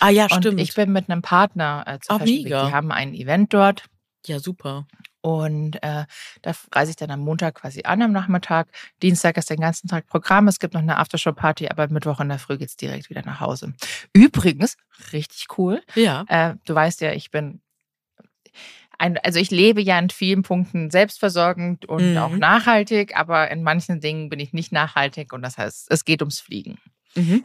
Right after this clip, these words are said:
Speaker 2: Ähm, ich habe jetzt gesehen, bei Lufthansa gibt es jetzt neue Tarife.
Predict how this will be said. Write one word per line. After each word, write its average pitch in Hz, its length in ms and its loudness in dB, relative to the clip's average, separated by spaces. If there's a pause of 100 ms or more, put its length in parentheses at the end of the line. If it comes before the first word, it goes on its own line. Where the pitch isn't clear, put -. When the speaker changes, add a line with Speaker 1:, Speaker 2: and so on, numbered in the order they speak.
(100)
Speaker 2:
Ähm, 165 360 2 (120)
ich - 160 -6
habe 180 160 0
jetzt - 160 -4
gesehen, 175 340 -2
bei 147 120 0
Lufthansa 156 840 -2 (240)
gibt 190 220 -2
es - 140 -4
jetzt - 220 -2
neue 170 340 2
Tarife. 175 680 0